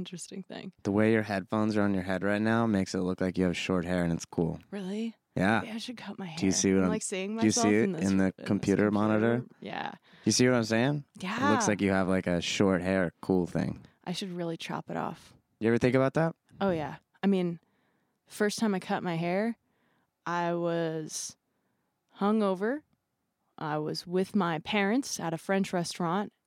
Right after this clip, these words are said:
Speaker 1: and my
Speaker 2: Mm.
Speaker 1: hair had, like, fallen a certain way. My mom took a picture, and she's like, "You should cut your hair short." And then that weekend, chopped it all off.
Speaker 2: Yes.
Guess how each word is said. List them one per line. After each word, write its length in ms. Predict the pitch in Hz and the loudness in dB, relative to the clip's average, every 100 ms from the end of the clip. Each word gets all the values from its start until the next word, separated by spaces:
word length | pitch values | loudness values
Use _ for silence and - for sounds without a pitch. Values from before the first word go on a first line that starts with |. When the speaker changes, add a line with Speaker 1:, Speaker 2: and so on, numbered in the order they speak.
| _ | _
Speaker 1:
and 140 | 175 | -4
my 80 | 165 | 0
Speaker 2:
Mm. 160 | 107 202 | 2 4
Speaker 1:
hair 120 | 196 | 2
had, 140 | 196 196 | -2 -6
like, 160 | 170 - | -8 -10
fallen 360 | 180 180 196 | -8 -4 -4
a 40 | 196 | -4
certain 300 | - 185 196 | -6 -4 -2
way. 160 | 196 | -2
My 140 | 196 160 | -2 -4
mom 280 | 160 180 | -4 -4
took 180 | 185 190 | -4 -8
a 20 | |
picture, 320 | - 180 - 190 | -8 -10 -6 -6
and 80 | |
she's 100 | 170 | -6
like, 160 | 160 - | -10 -8
"You 60 | 208 | -8
should 140 | 202 | -6
cut 160 | 202 - | -8 -8
your 80 | |
hair 120 | 170 180 | -6 -6
short." 280 | - 185 - | -6 -8 -10
And 100 | 175 | -10
then 120 | 170 | -8
that 220 | - - | -8 -10
weekend, 460 | 180 170 170 160 156 _ _ _ - - _ _ _ _ _ _ _ | -10 -10 -8 -8 -10 _ _ _ -14 -14 _ _ _ _ _ _ _
chopped 340 | - 156 143 160 | -14 -12 -8 -4
it 80 | |
all 220 | 160 160 160 | -2 0 -2
off. 300 | 160 156 - | -2 -4 -4
Speaker 2:
Yes. 800 | 101 95 95 85 - - - | -4 -2 -2 -4 -2 -2 -4